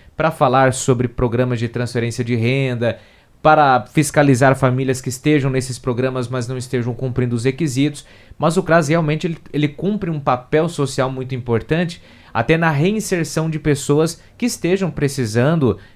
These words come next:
de acompanhamento, de ajuda, e não somente em programas de transferência de renda, mas outras iniciativas também.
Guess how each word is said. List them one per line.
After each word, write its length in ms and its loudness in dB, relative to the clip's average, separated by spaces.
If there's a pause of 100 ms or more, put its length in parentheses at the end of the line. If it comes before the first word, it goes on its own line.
de 200 2
acompanhamento, 1000 0
de 160 2
ajuda, 420 4
e 40 -2
não 300 2
somente 480 0
em 40 -2
programas 460 0
de 80 -2
transferência 560 -4
de 140 -4
renda, 260 -2
mas 380 -2
outras 480 -2
iniciativas 760 -4
também. 440 0